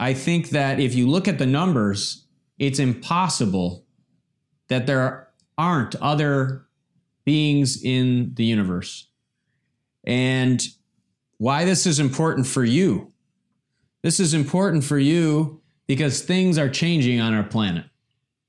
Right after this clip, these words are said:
As we become more peaceful and learn to love our own darkness and to kind of straighten out our, our cycle,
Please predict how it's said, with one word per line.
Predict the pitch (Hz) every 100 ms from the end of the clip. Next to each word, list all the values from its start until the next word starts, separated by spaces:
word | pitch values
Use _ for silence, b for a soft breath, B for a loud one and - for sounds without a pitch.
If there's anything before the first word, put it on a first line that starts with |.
| _ _ _ _ _ _ _ _ _
As | 135 175 175
we | 175
become | 151 131 165 214
more | 202 170
peaceful | 135 180 175 - 135 123
and | 120 123
learn | 131 143 135
to | 131
love | 120 123 135
our | 127 120
own | 110 101
darkness | 127 123 - 104 95 - 110
and | 110 107 104
to | 113
kind | 151 170
of | 131
straighten | - - - 151 170 147
out | 139 135 -
our, | 117 113 110 107 104 101 - _ _ _ _ _ _ _ _ _ -
our | 104
cycle, | 104 190 202 143 156 -